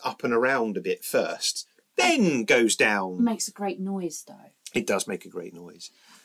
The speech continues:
Speaker 2: And it, it does remind me very strongly of, uh, My Little Pony and Friends, which I would be watching around the same sort of time,
Speaker 1: Mm.
Speaker 2: around nineteen eighty-five, nineteen eighty-six.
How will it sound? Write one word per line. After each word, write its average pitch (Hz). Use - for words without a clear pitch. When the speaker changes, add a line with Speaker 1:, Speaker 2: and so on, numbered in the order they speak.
Speaker 2:
And 214
it, -
it -
does 294
remind 233
me 190
very 196
strongly 190
of, 170
uh, 151
My 220
Little 202
Pony 180
and 165
Friends, 135
which -
I 175
would 170
be 175
watching 170
around 190
the 160
same 156
sort -
of -
time, 202
Speaker 1:
Mm. 175
Speaker 2:
around 165
nineteen 160
eighty-five, 196
nineteen 139
eighty-six. -